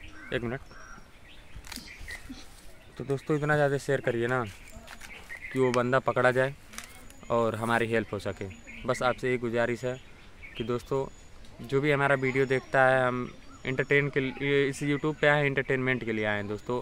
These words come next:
आप लोग को entertain करते हैं, छोटा मोटा act आता है, थोड़ी मोड़ी बहुत dance आते हैं हम लोग को, वही दिखाने के लिए आते हैं और करते हैं अपना, दिन भर काम करते हैं, किसी को disturb नहीं करते हैं हम लोग,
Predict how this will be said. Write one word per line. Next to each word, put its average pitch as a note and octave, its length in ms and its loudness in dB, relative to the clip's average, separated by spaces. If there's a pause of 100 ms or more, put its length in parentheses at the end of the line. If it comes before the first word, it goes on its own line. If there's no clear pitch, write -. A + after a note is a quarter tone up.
आप A#2+ 160 2
लोग B2 120 -2
को B2 60 0
entertain A#2+ 380 -2
करते A#2 280 0
हैं, A2+ 180 -4 (440)
छोटा B2+ 220 2
मोटा A#2+ 220 2
act B2 220 2
आता A#2 180 2
है, A#2+ 120 4
थोड़ी A#2 260 -2
मोड़ी A2+ 220 -2
बहुत A2 320 -2
dance B2 260 4
आते A#2+ 200 0
हैं A2+ 60 -2
हम A2+ 80 -4
लोग A2 120 -4
को, A#2 140 -6 (400)
वही C3+ 140 4
दिखाने C3 360 0
के C3 80 -2
लिए C3 120 4
आते B2+ 220 2
हैं B2+ 200 -4 (1400)
और B2+ 160 2
करते C#3 300 2
हैं D3 140 4
अपना, C3+ 220 2
दिन C3+ 180 2
भर B2+ 120 2
काम C3+ 220 2
करते C3 220 0
हैं, A#2+ 80 -6
किसी B2+ 200 -4
को B2+ 100 0
disturb A#2 340 -4
नहीं A2+ 140 -4
करते G2+ 260 -6
हैं F#2+ 60 -6
हम G2 80 -8
लोग, F#2+ 80 -10